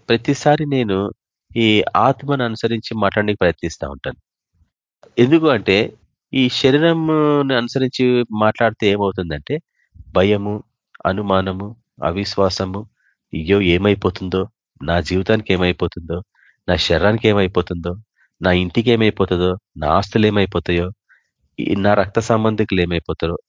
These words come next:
అంత శారీరకంగా ఉంటున్నట్టు ఆలోచనలు అనుమానానికి దారితీస్తా ఉంటది అన్నట్టు. అయితే జీవము లేక ఇంగ్లీష్లో సోల్ అంటాము. ఈ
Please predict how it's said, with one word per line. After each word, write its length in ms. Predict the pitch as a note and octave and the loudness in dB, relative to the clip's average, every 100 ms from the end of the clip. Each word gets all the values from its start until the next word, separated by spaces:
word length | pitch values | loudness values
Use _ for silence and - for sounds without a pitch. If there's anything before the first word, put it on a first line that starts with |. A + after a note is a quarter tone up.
| _ | _
అంత 440 | G#2+ A#2 C#3+ - E3 | -2 -2 -4 -2 0
శారీరకంగా 640 | - - F#2+ G#2 A#2+ B2 | 0 0 0 2 0 0
ఉంటున్నట్టు 380 | G2+ F2+ E2+ D2+ | 0 -2 -2 -2
ఆలోచనలు 500 | D2+ D#2 - D#2 D2 - _ _ _ _ - | -2 -4 -6 -8 -10 -16 _ _ _ _ -6
అనుమానానికి 600 | E2+ G2+ G#2+ G#2+ G#2 E2+ | -2 0 2 2 0 -2
దారితీస్తా 640 | E2 D#2 D2+ E2 D#2+ D2+ | 0 0 0 -4 -6 -6
ఉంటది 220 | C#2+ C#2+ | -6 -6
అన్నట్టు. 300 | C#2 C2+ C#2 - _ _ - B1+ B1 - _ _ _ _ _ _ - - C#3 - | -6 -6 -8 -14 _ _ -4 -4 -4 -8 _ _ _ _ _ _ -2 0 0 0
అయితే 280 | - D3 F3+ F#2 A#2 - _ _ _ _ - | 0 2 2 2 -2 -10 _ _ _ _ -4
జీవము 580 | A#2+ E3 E3+ A2+ F2 - | 0 2 2 0 -6 -10
లేక 260 | F#2 G2 F#2+ | -4 -2 -2
ఇంగ్లీష్లో 640 | B2 A2 A2+ C3 - D#3+ | -4 -4 -2 -4 -2 -6
సోల్ 320 | - - B2 A#2 | -2 0 2 2
అంటాము. 380 | E2+ D#2+ E2+ D#3 _ _ _ _ | -2 -6 -8 -12 _ _ _ _
ఈ 140 | A#2+ | -4